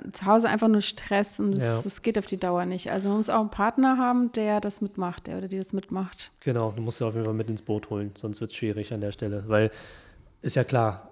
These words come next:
Speaker 2: ähm, wenn der Partner, die Partnerin einen Nine-to-Five-Job hat, von Montag bis Freitag, äh, äh, voll arbeiten ist, ihr seht euch abends dann vielleicht irgendwie ein paar Stündchen noch, ähm, ne?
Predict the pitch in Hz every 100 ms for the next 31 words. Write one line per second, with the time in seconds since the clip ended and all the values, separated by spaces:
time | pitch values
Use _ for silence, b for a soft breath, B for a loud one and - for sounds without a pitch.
0 | - 113 107 107 175 139 113 110 123 151
1 | 123 110 - 113 117 113 113 113 120 113
2 | 117 117 123 110 113 117 117 113 - 127
3 | 120 123 - - 120 113 117 117 113 117
4 | 123 120 135 135 - - 135 123 123 135
5 | 127 120 123 - _ _ _ - - 135
6 | 123 120 143 147 143 147 - - 202 143
7 | 113 120 127 120 139 120 127 - 123 120
8 | 117 120 120 120 120 117 - 131 143 143
9 | 143 143 147 120 123 127 120